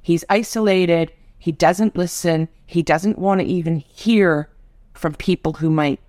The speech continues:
have knowledge that he doesn't. And he's completely tunneled and focusing and taking advice from a very small number of people. And it seems that most of them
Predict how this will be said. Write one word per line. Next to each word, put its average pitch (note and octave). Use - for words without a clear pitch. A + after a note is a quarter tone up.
have D#3+
knowledge D#3
that D3
he D#3+
doesn't. D3+
And F3
he's D#3+
completely G#3
tunneled E3
and D3
focusing F3+
and D#3
taking E3+
advice D#3+
from D#3+
a D#3+
very F3+
small E3
number D#3
of D3+
people. C#3+
And E3+
it -
seems F3+
that -
most D#3+
of D#3+
them C#3+